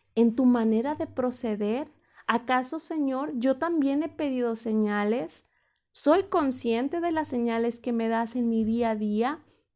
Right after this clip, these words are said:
¿O permanezco ciega e inmutable ante ellas? ¿Me dejo interpelar por tu propuesta? ¿Qué me parece tu manera de actuar,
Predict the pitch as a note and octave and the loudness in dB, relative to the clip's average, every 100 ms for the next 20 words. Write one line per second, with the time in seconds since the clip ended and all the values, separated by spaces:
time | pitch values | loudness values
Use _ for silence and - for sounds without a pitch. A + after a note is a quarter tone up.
0 | _ - A#3+ A#3+ C#4 C4+ C4 B3+ D4 - | _ 2 2 8 6 6 2 2 0 -2
1 | F#4 F#4 - C#4 B3 A#3+ A3+ A#3 - - | -2 -2 -2 0 2 2 0 -2 -6 2
2 | B3 A#3+ A#3+ A#3+ B3+ C4 D#4 C#4+ A#3 A#3 | 4 4 2 0 -2 0 -2 -2 -4 0
3 | G#3+ G#3+ G#3 G3+ G3+ - _ _ _ _ | 2 2 2 -2 -4 -10 _ _ _ _
4 | A#3+ A#3+ A#3 B3+ C4 F#4 F4+ F#4+ - C#4 | 6 8 8 6 4 0 0 -2 0 0
5 | C4 A#3+ B3 A#3 - A3 G#3 G#3 - G#3+ | 2 2 0 -4 -4 -6 -4 -6 0 0
6 | G#3+ - B3 D4 E4 _ _ _ C#4+ C#4+ | 0 -2 -4 -4 -6 _ _ _ 0 2
7 | E4+ F4+ D4 C4 D4+ D4+ C4 A#3+ A3+ A3 | 0 0 0 2 -2 -4 -4 -4 -2 -2
8 | A3 G#3+ G#3+ G#3 G#3 _ A3 G#3 G3+ | 0 0 0 -2 -4 _ 0 0 -2